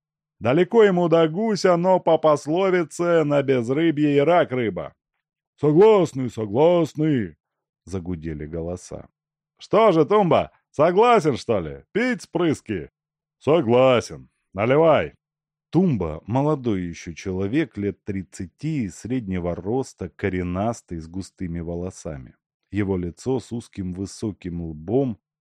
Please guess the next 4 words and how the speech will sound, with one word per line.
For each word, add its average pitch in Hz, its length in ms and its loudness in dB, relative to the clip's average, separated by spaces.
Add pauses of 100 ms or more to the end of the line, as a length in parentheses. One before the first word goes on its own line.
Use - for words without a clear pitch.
(300)
узенькими 123 680 -2
прищуренными 101 880 -6
глазами, 90 720 -4
приплюснутым 101 1000 -6